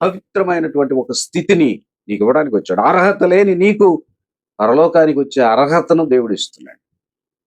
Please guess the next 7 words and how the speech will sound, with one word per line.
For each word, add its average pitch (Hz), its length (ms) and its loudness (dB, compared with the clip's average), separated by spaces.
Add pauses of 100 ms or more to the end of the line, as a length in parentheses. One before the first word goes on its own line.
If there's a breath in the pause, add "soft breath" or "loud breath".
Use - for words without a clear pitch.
(300)
ఈ 101 60 0
హోలీ 156 280 4
వీక్లో 117 680 -4 (680)
నువ్వు 113 140 -2
ఈ 113 80 -2
సత్యాన్ని 151 460 0
గ్రహించాలి. 131 560 -8